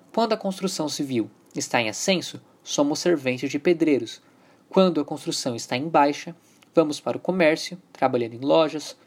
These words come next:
shoppings, ou vamos para os postos de atendimento e nos transformamos em os-, em operadores de call center.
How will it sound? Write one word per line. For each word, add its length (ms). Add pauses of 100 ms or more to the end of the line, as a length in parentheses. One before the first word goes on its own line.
shoppings, 640 (300)
ou 100
vamos 340
para 180
os 120
postos 480
de 80
atendimento 680 (400)
e 60
nos 140
transformamos 760
em 160
os-, 140 (100)
em 220
operadores 840
de 140
call 220
center. 500